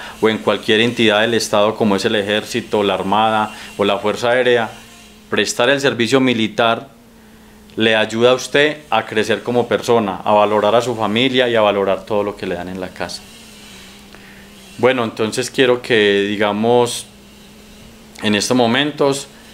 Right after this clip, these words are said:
quiero que le pre-, dé una invitación, diga más o menos a grosso modo, eh,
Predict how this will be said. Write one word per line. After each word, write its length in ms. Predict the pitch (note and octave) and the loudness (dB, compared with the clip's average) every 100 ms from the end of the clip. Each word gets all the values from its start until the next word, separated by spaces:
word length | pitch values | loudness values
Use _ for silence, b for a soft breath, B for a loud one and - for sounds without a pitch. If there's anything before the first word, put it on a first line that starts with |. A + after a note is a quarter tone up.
| B B - | B B -2
quiero 280 | A#2+ A2+ B2 | 2 2 2
que 600 | - A#2 A2 G#2+ G#2 G2 | 2 2 4 4 2 2
le 140 | A2 | 0
pre-, 180 | A2 A#2 | 0 0
dé 160 | G#2+ A2 | 2 0
una 160 | A#2+ | 0
invitación, 800 | C3 B2+ B2 G2+ A#2+ C3+ D3 C#3 | -2 -2 0 -2 2 2 2 2
diga 240 | B2 A#2 A#2+ | 2 2 2
más 160 | B2+ | 0
o 80 | C3 | 0
menos 380 | B2+ B2 B2+ B2+ | 0 0 -2 -2
a 100 | A2+ | -2
grosso 300 | G#2+ G#2 A#2 | -2 -2 0
modo, 540 | A#2+ B2 A#2+ B2 A#2+ B B B B - | 2 4 6 4 2 B B B B -2
eh, 540 | A2 G#2+ G#2 G2+ F#2 | 2 4 4 0 -4